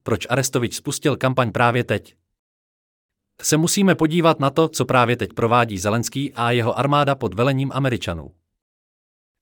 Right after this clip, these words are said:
Ukrajinská armáda v neděli zaútočila na ruský Sevastopol na Krymu a americkými raketami Atacmese a zabila pět lidí, z nichž tři byly děti,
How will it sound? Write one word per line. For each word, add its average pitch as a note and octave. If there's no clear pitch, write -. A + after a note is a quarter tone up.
Ukrajinská E3
armáda D#3
v C3
neděli D3
zaútočila C#3
na C3
ruský A#2+
Sevastopol B2
na G2
Krymu D#3
a A#2
americkými D#3
raketami B2+
Atacmese B2+
a A2
zabila D#3
pět D3+
lidí, D3+
z G2
nichž A2+
tři -
byly D#3+
děti, C#3+